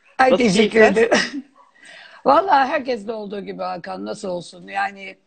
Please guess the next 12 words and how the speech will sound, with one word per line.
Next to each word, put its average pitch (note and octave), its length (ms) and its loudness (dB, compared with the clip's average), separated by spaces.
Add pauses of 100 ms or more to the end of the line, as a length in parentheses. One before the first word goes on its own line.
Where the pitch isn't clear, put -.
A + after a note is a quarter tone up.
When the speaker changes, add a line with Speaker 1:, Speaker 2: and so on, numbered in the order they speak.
(400)
Speaker 1:
e, A3 760 -2
tatsız, C4 500 -2 (640)
zor. G#3 380 4 (340)
Evde A3 240 0
oturmak B3 480 0
zor. A3 280 -2
Bizler G#3+ 340 0
kadar A3+ 240 0
yoğun A3+ 320 2
olan A#3 300 -2
insanlar A3 500 -2
için A3+ 380 -4